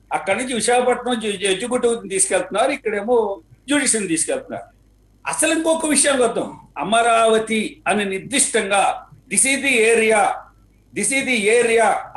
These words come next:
of this much square kilometers" అని ఎక్కడైనా నిర్దిష్టం చేశారండి ఇప్పటిదాకా? ఆ ప్రభుత్వం అమరావతిని declare చేసినప్పుడు,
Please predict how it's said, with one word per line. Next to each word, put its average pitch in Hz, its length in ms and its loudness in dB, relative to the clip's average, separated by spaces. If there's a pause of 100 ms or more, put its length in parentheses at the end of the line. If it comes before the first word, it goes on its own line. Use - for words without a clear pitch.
of 233 320 0
this 226 280 2
much 214 220 0
square 226 420 2
kilometers" 214 760 0 (400)
అని 156 140 0
ఎక్కడైనా 202 280 -2
నిర్దిష్టం 202 380 -2
చేశారండి 214 540 0
ఇప్పటిదాకా? 214 460 -4 (640)
ఆ 190 140 2
ప్రభుత్వం 233 480 0
అమరావతిని 247 500 2
declare 220 440 0
చేసినప్పుడు, 196 680 0